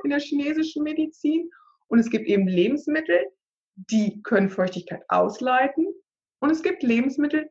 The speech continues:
die fügen dem Körper Feuchtigkeit zu. Und wenn ich zum Beispiel das Thema Abnehmen habe, dann muss ich dafür schauen, dass ich erstens meine Mitte gut nähere, mit Kochen, Kochen, Kochen,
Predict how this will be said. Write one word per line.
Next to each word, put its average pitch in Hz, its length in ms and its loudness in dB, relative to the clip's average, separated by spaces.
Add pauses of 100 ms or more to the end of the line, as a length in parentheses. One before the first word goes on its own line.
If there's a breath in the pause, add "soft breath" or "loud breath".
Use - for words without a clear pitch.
die 294 100 -2
fügen 302 360 2
dem 285 400 0 (680)
Körper 285 340 2
Feuchtigkeit 277 680 0
zu. - 360 -4 (720 soft breath)
Und 233 260 2
wenn 208 200 4
ich 202 140 -4
zum 190 160 -4
Beispiel 170 300 -6
das - 160 -8
Thema 185 260 -4
Abnehmen 370 720 2
habe, 185 460 -4 (840)
dann 214 360 2
muss 208 200 0
ich 190 120 -6
dafür 208 300 -6
schauen, 311 580 0 (440)
dass 202 280 2
ich - 300 -2
erstens 294 680 2 (120)
meine 170 400 -4
Mitte 220 640 2 (140)
gut 214 340 0
nähere, 202 420 0 (160)
mit 175 160 -8
Kochen, 185 340 -2
Kochen, 180 260 -8
Kochen, - 420 -6